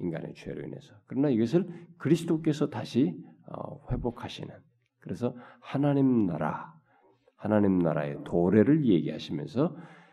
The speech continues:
우리가 새 하늘과 새 땅에서 하나님 나라의 그 하나님의 왕국의 완전한 모습의 이 이제 최종적인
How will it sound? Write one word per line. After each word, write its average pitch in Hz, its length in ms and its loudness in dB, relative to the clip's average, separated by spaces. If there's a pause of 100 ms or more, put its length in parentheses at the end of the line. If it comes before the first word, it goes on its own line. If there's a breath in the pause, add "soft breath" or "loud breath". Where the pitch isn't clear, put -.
(280 loud breath)
우리가 - 380 -2
새 - 220 -2
하늘과 120 360 2
새 101 220 0
땅에서 127 560 -2 (220)
하나님 120 580 2
나라의 - 380 -6
그 - 100 -14
하나님의 117 520 4
왕국의 101 680 -2
완전한 151 720 2
모습의 160 720 0 (580 loud breath)
이 - 260 -8 (160)
이제 - 280 -12 (580)
최종적인 107 840 0